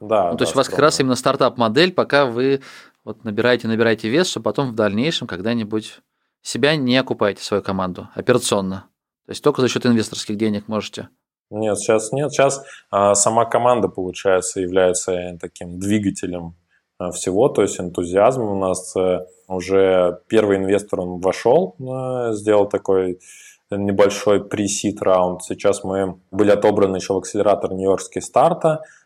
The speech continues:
Speaker 1: и там мы прошли половину акселерации, также мы оттуда тоже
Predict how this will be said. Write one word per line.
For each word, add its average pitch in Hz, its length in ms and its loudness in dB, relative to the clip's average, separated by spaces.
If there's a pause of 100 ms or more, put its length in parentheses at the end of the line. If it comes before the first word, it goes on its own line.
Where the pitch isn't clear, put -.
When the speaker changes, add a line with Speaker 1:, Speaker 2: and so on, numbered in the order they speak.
(100)
Speaker 1:
и 107 80 -2
там 107 220 2
мы 101 120 -2
прошли 101 340 -4
половину 98 680 0
акселерации, 95 760 0
также 90 340 0
мы 90 280 -8
оттуда 90 460 -6
тоже 85 520 -4